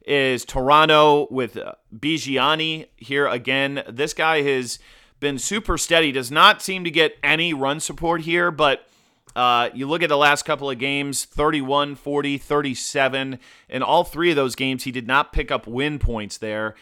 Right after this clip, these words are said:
and that was against Se-, a hot, a very hot Seattle team, New York, and Texas, so not the worst teams in the league by any stretch. Now he gets the White Sox at home, and the White Sox versus right-handed pitching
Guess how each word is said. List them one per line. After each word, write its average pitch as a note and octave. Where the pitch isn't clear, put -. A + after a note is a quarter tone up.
and A2
that B2+
was C#3
against C3
Se-, A#2
a G2
hot, F#3+
a C3+
very C#3
hot B2
Seattle C3+
team, C3
New C3
York, D3
and B2+
Texas, C#3+
so B2
not C#3+
the C3+
worst C#3
teams C3+
in A#2+
the A2
league B2
by G#2+
any C#3
stretch. A#2
Now C3+
he E3+
gets C#3
the C#3+
White C#3+
Sox C#3+
at A2
home, D3+
and A#2
the B2
White D3+
Sox D3
versus A#2+
right-handed B2
pitching C3+